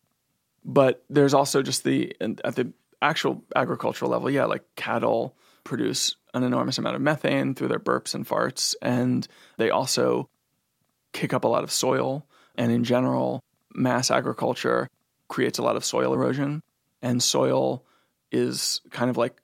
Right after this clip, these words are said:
trees in that it naturally stores a lot of carbon. So if you kick up a lot of soil, it releases a lot of carbon. I think the data is at the moment there's twice as much carbon stored in the soil as is in the atmosphere. So we're losing soil at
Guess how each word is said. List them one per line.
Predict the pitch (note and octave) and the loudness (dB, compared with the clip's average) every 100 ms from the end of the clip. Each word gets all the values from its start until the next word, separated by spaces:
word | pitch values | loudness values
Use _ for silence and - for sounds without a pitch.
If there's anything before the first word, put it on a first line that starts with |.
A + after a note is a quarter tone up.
| - | -10
trees | - C3+ B2+ C3+ C3+ - | -6 -2 0 0 -2 -2
in | - B2+ | -2 -2
that | G#2+ - - | -4 -4 -6
it | A2+ - - | -6 -6 -8
naturally | A2+ C#3+ A#2+ A#2+ | -6 -4 -4 -2
stores | - - B2 C3+ | -2 -2 -2 0
a | |
lot | C3 C3 | 0 -2
of | - | 0
carbon. | B2 C#3 C#3+ D3+ - _ | -2 0 -4 -8 -14 _
So | - A#2+ | -4 -2
if | |
you | - | -4
kick | - - | -6 0
up | B2 | 2
a | B2+ | 2
lot | B2+ | 2
of | C3 B2+ _ - | 0 -6 _ -6
soil, | - B2 B2 B2 | 0 2 2 0
it | A#2 | -4
releases | - A#2+ C3+ C3 | -6 -6 -4 0
a | C3 | 0
lot | C3 | 0
of | C3 | 0
carbon. | C3 C3+ C#3+ D#3+ _ _ - | 0 0 -2 -8 _ _ -8
I | B2 | -2
think | C#3+ C3+ | 0 0
the | B2 _ A2 - - | -2 _ -20 -14 -2
data | B2 B2+ B2 | 0 2 2
is | G#2+ - | 0 -2
at | - | -2
the | |
moment | B2 B2 A#2 | 0 0 -2
there's | A#2 A#2 | -4 -4
twice | - - B2+ | -2 0 0
as | B2+ | -2
much | A#2+ - | -4 -4
carbon | - - B2 | -2 -2 0
stored | B2+ - B2+ | -2 0 -2
in | B2 | -2
the | |
soil | C3 - B2 A#2 | -4 -2 -2 -2
as | A#2 - - | -4 -6 -8
is | A#2 B2+ | -6 -6
in | A#2+ A#2 - - | -6 -8 -10 -12
the | A#2 | -6
atmosphere. | - G#2+ C#3+ C#3 C3 C3 _ - - _ | -4 -2 -2 0 0 -2 _ -20 -20 _
So | - A#2+ B2 C3 _ _ _ - | -2 0 0 -4 _ _ _ -6
we're | B2+ | -2
losing | C3 B2+ B2+ | 0 0 -2
soil | - B2+ B2+ | 0 0 0
at | A#2+ | -2